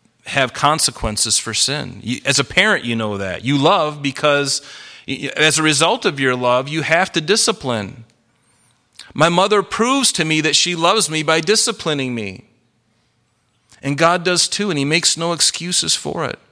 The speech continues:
Everyone has an opportunity. And so what decision have you made today for Christ?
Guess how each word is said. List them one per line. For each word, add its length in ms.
Everyone 480
has 260
an 100
opportunity. 760
And 100
so 140
what 440
decision 520
have 220
you 140
made 300
today 360
for 180
Christ? 720